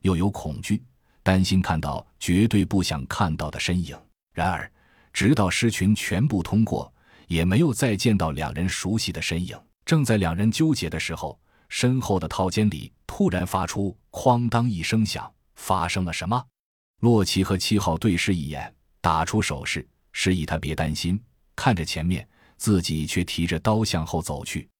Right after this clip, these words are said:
七号的心几乎提在嗓子眼上，自从到了这地下世界，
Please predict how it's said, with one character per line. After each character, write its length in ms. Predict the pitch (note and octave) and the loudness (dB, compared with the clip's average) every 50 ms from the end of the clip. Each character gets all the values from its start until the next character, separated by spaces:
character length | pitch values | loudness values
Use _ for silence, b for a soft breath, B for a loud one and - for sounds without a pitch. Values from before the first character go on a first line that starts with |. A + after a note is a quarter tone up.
| _ _ | _ _
七 280 | - - - C3 D3 C#3 | -6 0 2 4 4 4
号 220 | A2 - F#2+ F2+ | 4 4 2 2
的 80 | - D2+ | 0 -2
心 420 | - - G#2 G2+ A2 A#2+ A#2+ - - - _ | -2 0 4 4 6 4 4 2 -2 -8 _
几 160 | - - G2+ | 0 2 2
乎 180 | G2+ - G#2+ G#2+ | 4 4 2 0
提 160 | - - F#2+ | 2 2 0
在 160 | F#2 - F2 | 0 2 0
嗓 240 | E2+ - - - C#2+ - | -2 -2 -4 -6 -6 -6
子 100 | - F#2+ | -4 -4
眼 240 | F2 - - - - | -6 -6 -8 -8 -6
上， 180 | - - - - _ _ _ _ _ _ _ | -6 -6 -8 -10 _ _ _ _ _ _ _
自 220 | - - G2 F#2 | -2 2 2 2
从 200 | - - E2+ F#2 F#2 | 2 2 2 2 4
到 180 | - F#2+ E2+ E2 | 4 4 2 2
了 80 | D#2+ | 0
这 140 | D#2 - D#2 | -2 -4 -2
地 180 | - - F#2+ D#2+ | 0 0 0 0
下 180 | - - D2+ | 0 -2 -4
世 200 | D2 - - D#2+ | -4 -4 -6 -6
界， 260 | - - D#2 B1+ - | -6 -6 -8 -8 -10